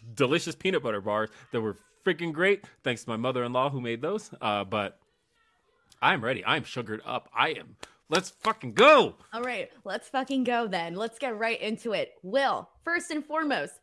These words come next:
Speaker 2: I know it's Friday. We still haven't gotten to watch SmackDown or Rampage, and we normally do the show on Sunday. But with that being said, how have you felt about the wrestling week, uh, heading into the holidays?
Speaker 1: Uh,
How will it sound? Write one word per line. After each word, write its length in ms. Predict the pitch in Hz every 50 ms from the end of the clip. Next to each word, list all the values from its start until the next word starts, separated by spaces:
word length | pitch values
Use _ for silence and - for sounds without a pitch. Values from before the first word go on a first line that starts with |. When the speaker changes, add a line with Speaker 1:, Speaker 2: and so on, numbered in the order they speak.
| _ _ _ _ _ _ - 196 - -
Speaker 2:
I 140 | 247 247
know 200 | 247 247 240 254
it's 140 | 277 294 -
Friday. 400 | - - 247 226 214 208 214 226
We 80 | 240 220
still 220 | 214 - 226 196
haven't 300 | 202 208 190 202 202 196
gotten 280 | 190 196 185 185 196 185
to 100 | 190 196
watch 320 | 196 185 185 185 - -
SmackDown 600 | - 196 175 180 180 - 196 185 180 180 185 190 180 -
or 240 | 175 175 170 185 208
Rampage, 760 | 196 190 165 160 160 160 - 202 165 165 196 277 269 - - - - 320 - -
and 340 | 202 208 196 196 190 196 196
we 140 | 175 214 208
normally 360 | 202 202 202 208 208 220 226
do 160 | 180 190 196
the 100 | 175 190
show 260 | 190 - - 196 165 180
on 120 | 202 226
Sunday. 460 | - - - 160 151 165 160 165 175
But 140 | 190 185 202
with 160 | 190 185 185
that 180 | - 170 202 226
being 260 | - 269 269 302 339
said, 380 | - - - 170 170 180 196 - - - -
how 220 | - 240 240 302
have 180 | 302 320 311 254
you 140 | 254 277 247
felt 340 | - - 262 240 233 214 - -
about 360 | 202 160 208 190 190 190 -
the 140 | 220 220 208
wrestling 680 | 180 165 220 214 240 - - - 262 240 214 208 190 180
week, 300 | 175 175 180 185 - - - - - -
uh, 160 | 185 190 185
heading 380 | 202 - 285 294 277 277 269
into 340 | 262 240 240 233 - - 247
the 100 | 214 226
holidays? 840 | 202 170 170 202 214 208 202 185 185 180 - 147 - - - - - - - - _ _ _ _ - _ _ _ _ -
Speaker 1:
Uh, 580 | 240 294 302 311 302 294 302 302 302 302 302